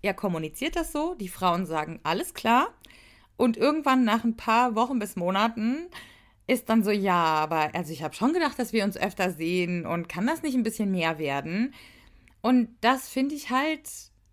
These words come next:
auch einfach unfair. Also klar, das kann natürlich passieren, dass man sich am Anfang denkt, „Ja, okay, finde ich auch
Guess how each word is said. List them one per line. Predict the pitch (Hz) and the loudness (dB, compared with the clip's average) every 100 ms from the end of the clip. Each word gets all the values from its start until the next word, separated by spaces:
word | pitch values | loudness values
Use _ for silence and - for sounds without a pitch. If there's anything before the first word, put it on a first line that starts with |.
| _ _ - | _ _ -6
auch | 381 381 - - | 0 0 0 -4
einfach | 349 - 311 - - | -4 -2 -4 -4 -2
unfair. | 381 440 262 - 180 151 147 175 - _ - - - | -2 -2 -8 -4 0 0 0 -2 -8 _ -20 -16 0
Also | 254 285 | 2 2
klar, | - 330 220 | 2 4 4
das | - 220 | 0 -6
kann | 277 | -2
natürlich | 262 240 233 226 | -2 -2 -6 -6
passieren, | 254 233 - 302 240 196 226 262 - | -8 -10 -4 0 2 4 2 0 -2
dass | 214 208 | -4 -2
man | 208 196 | -2 -2
sich | 190 180 | -4 -6
am | 180 | -4
Anfang | 208 220 202 190 | -2 -2 -4 -2
denkt, | 208 226 | 0 0
„Ja, | 247 240 | 0 -2
okay, | - 247 | -2 -8
finde | 240 202 | -4 -6
ich | 185 | -4
auch | - 262 | -6 -8